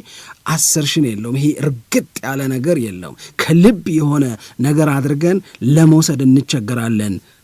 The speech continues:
ማለታቸውን እናክል ብለን ነው። ባለሙያዎች ናቸው። የእናንተን ደግሞ እናንተ ታውቃላችሁ። ግን ያወቃችሁትን ወይም የተሰማችሁን በኮመንት ሴክሽኑ ላይ ብትነግሩን እጅግ በጣም ደስ ብሎን የምናስተናግድ እንደሆነ በዚሁ አጋጣሚ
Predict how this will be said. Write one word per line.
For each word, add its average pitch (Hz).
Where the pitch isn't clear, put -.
ማለታቸውን 156
እናክል 127
ብለን 143
ነው። 90
ባለሙያዎች 151
ናቸው። 185
የእናንተን 117
ደግሞ 127
እናንተ 127
ታውቃላችሁ። 127
ግን 131
ያወቃችሁትን 151
ወይም 110
የተሰማችሁን 143
በኮመንት 175
ሴክሽኑ 170
ላይ 151
ብትነግሩን 151
እጅግ 143
በጣም 131
ደስ 123
ብሎን 117
የምናስተናግድ 131
እንደሆነ 151
በዚሁ 151
አጋጣሚ 131